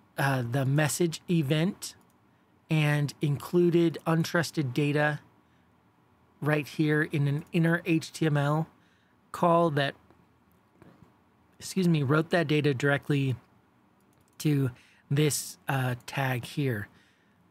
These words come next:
Because of that, because of that, uh, sync and the message being, or the web messages being the source, we were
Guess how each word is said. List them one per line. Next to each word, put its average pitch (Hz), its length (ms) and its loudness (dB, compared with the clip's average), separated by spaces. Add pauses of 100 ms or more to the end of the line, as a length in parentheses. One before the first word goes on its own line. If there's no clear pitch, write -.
Because 202 540 0 (100)
of 151 260 0
that, 135 460 0
because 143 300 -2
of 135 100 -2
that, 135 340 -2 (320)
uh, 131 320 -2 (140)
sync 170 640 -2 (320)
and 135 420 -2 (100)
the 151 100 -2
message 139 580 -2
being, 135 400 -2 (500)
or 139 160 0
the 127 160 0
web 147 240 2
messages 139 720 -2
being 135 360 -2
the 123 100 0
source, 156 640 -2 (440)
we 165 160 4
were 151 280 2